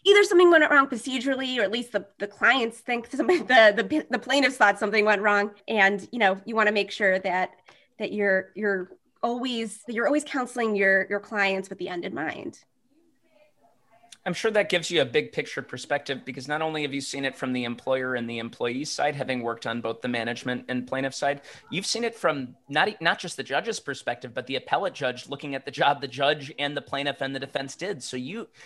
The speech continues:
Speaker 2: you, you don't just have that three hundred and sixty degree angle of the case. You kinda got a big picture view from above that most haven't had.
Speaker 1: It, which is fabulous. But then when you get back, you know, my first time in, in big law, heading to Denton's,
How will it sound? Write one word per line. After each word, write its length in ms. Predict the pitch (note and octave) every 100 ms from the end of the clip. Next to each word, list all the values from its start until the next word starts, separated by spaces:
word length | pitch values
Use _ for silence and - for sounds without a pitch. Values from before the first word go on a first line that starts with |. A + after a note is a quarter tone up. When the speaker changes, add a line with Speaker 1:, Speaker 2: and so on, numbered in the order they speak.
| - -
Speaker 2:
you, 280 | C#3+ G#3 -
you 140 | D3 F#3+
don't 180 | A3+ -
just 200 | F3 F#3
have 180 | D3+
that 240 | D3 C3+ -
three 120 | D#3+
hundred 140 | D3+
and 120 | C#3 C3
sixty 320 | E3 - E3+
degree 320 | D#3 C3+ B2
angle 240 | B2+ A#2+
of 80 | A#2+
the 40 | A#2+
case. 320 | - B2+ -
You 40 | D3
kinda 240 | F3 D#3
got 200 | D#3 C3+
a 40 |
big 300 | B2 C#3 B2+
picture 320 | - E3 - C#3+
view 320 | B2 B2 A#2+
from 200 | B2+ B2
above 360 | A2+ C#3+ C#3+
that 180 | C3 -
most 300 | B2 B2 -
haven't 300 | F2+ - -
had. 260 | B2+ D2+ - _ _ _ _ _ _ _ _ _ -
Speaker 1:
It, 160 | B3
which 160 | B3 A3+
is 280 | A#3 - - _ -
fabulous. 520 | A#3 A3+ G#3 F#3+ F#3
But 100 | G#3+
then 160 | A3 A#3
when 120 | A3
you 40 |
get 260 | G3+ G3+ G3
back, 360 | G3+ G3 - - -
you 80 | A3+
know, 100 | F#3+
my 140 | F#3+
first 340 | F#3+ A3+ A3 -
time 340 | A3 G3+ F#3+
in, 280 | F#3+ G3 F#3
in 180 | G3+ G3
big 240 | A#3+ C4+
law, 300 | G3+ F3 F3+
heading 340 | A3+ G3 G3
to 80 | F#3+
Denton's, 640 | F3+ A3+ D#4 - D#3 F#3